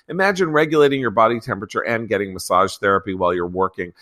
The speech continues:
There has never been a better time to ditch that old no-name office chair and boost your productivity by treating yourself to the joys of X Chair. Go to X chair commentary dot com now.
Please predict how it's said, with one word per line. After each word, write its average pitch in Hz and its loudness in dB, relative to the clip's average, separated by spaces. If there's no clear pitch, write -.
There 120 4
has 131 0
never 170 4
been 127 2
a 104 0
better 101 2
time 104 -4
to 98 -14
ditch 104 -6
that 95 -2
old 95 -4
no-name 95 -8
office 95 -4
chair 98 2
and 95 -6
boost 107 -8
your 104 -8
productivity 101 -4
by 92 0
treating 104 -6
yourself 101 -2
to 113 -10
the 104 -6
joys 104 2
of 104 0
X 202 2
Chair. 104 4
Go 185 6
to 175 4
X - -2
chair 110 4
commentary 107 2
dot 95 2
com 95 -4
now. 95 -2